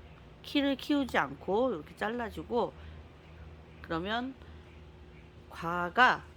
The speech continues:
비대가 엄청 잘 돼요.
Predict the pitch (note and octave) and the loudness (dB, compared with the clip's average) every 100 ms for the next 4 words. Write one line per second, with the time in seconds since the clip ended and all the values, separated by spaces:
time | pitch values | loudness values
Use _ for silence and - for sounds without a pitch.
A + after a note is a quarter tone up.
0 | - - - - - - - - - - | -16 -16 -16 -16 -16 -18 -18 -16 -16 -16
1 | - - G3 G3 F#3+ G#3+ G#3+ F3+ G#3 A3+ | -14 -6 -2 2 6 10 8 8 2 -2
2 | - A3+ - F3 C#3 - G#2+ | 0 -2 -2 -6 -6 -8 -10